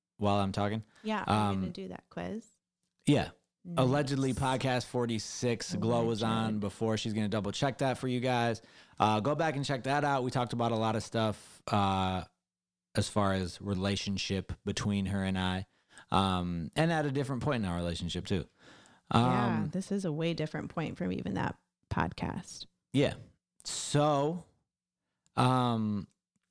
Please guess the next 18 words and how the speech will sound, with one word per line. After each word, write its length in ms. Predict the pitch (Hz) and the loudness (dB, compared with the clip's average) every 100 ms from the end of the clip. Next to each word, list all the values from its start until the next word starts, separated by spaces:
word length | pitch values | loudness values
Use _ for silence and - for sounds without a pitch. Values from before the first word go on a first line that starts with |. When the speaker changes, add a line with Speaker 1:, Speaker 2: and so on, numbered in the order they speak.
| _ _ _ - - _ - | _ _ _ -10 -10 _ 0
Speaker 1:
we, 160 | 131 180 | 4 4
we 340 | 156 143 185 | 2 0 2
are 120 | 208 | 2
gonna 200 | 196 180 | 0 0
get 140 | 139 135 | 0 2
out 200 | 135 131 | 2 2
of 60 | 123 | 0
here, 100 | 127 | 0
and 100 | 151 | 0
this, 140 | 190 | 0
this 200 | 196 220 | -2 0
might 180 | 269 214 | 0 0
take 160 | 175 | 0
a 40 | 165 | 0
little 180 | 147 120 | 0 0
time. 300 | 101 - 156 | 0 0 0
We'll 140 | 151 | -2
see. 280 | 170 110 104 | -2 -2 -4